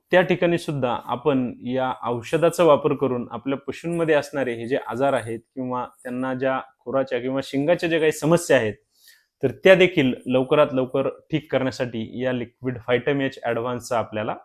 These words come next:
चांगला फायदा होतो. त्यासोबतच मित्रांनो, आपण लिक्विड व्हिटॅमिन एच ॲडव्हान्सचा वापर आपल्या पशूंमध्ये, खास करून आपल्याला जर इन्फर्टिलिटीच्या समस्या येत असतील, आपल्या पशूंमध्ये जर त्यांना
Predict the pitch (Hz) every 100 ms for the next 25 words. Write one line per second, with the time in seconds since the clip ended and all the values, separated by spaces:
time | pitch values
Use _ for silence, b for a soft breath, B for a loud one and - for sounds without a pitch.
0 | _ 113 104 104 98 95 95 - _ _
1 | _ _ 196 196 220 214 196 196 190 175
2 | 127 - - 156 131 - 131 131 - 151
3 | 165 - 127 135 180 185 - - 143 143
4 | 165 160 151 135 107 120 - _ _ -
5 | - 151 156 151 - - 135 185 180 151
6 | 123 117 - - 147 - 147 135 127 -
7 | _ 123 143 151 156 139 127 - 170 190
8 | 196 185 196 175 160 151 147 131 127 -
9 | 127 113 123 - 117 110 - 117 139 135
10 | 143 - 190 175 143 123 - 127 135 127
11 | 139 131 117